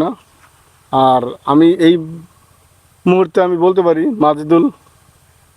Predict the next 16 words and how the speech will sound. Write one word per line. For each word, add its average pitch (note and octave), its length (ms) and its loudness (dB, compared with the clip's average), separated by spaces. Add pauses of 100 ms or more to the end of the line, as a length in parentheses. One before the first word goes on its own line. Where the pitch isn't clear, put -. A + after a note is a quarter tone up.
বাংলাদেশের D3+ 500 0
একটা C#3 160 -4
আইডল। A#2 260 -8 (1600)
আমরা C3 200 0 (160)
মনে D3+ 200 -2
করি D3+ 140 0 (120)
যে D3 60 4 (140)
বাংলাদেশের C#3+ 400 -2
একটা C3+ 120 -2 (100)
গর্ব C3 200 0 (180)
যে C3 80 4 (120)
বিদেশি C3+ 360 -2
একটা C3+ 180 0 (200)
আঙুর C3+ 220 0 (120)
ফলের C3 380 0 (360)
জাত C3 180 0